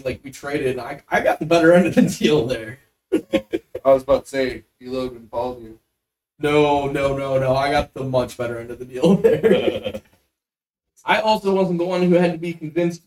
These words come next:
Speaker 1: trade games. I was like, I found this, uh, I literally found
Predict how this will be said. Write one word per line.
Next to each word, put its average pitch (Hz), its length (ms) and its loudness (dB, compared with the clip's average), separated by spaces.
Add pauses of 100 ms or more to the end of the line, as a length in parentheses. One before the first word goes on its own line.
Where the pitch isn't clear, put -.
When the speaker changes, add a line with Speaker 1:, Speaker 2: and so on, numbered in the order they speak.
Speaker 1:
trade 156 220 0
games. 160 360 -2
I 156 80 -4
was 156 120 0
like, 151 280 0
I 185 200 0
found 165 360 -2
this, 160 220 0 (440)
uh, 139 420 2 (960)
I - 80 -8
literally 185 380 -4
found 160 540 -10